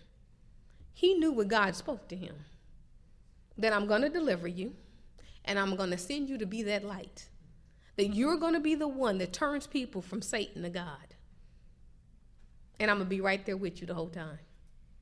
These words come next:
Have you had a Damascus experience? Has your experiences with God been so profound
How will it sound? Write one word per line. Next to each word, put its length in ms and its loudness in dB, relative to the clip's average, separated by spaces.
Have 300 4
you 160 2
had 260 0
a 80 2
Damascus 1000 -4
experience? 800 -10
Has 260 4
your 160 4
experiences 640 -2
with 160 -4
God 360 -2
been 140 -2
so 220 0
profound 720 -6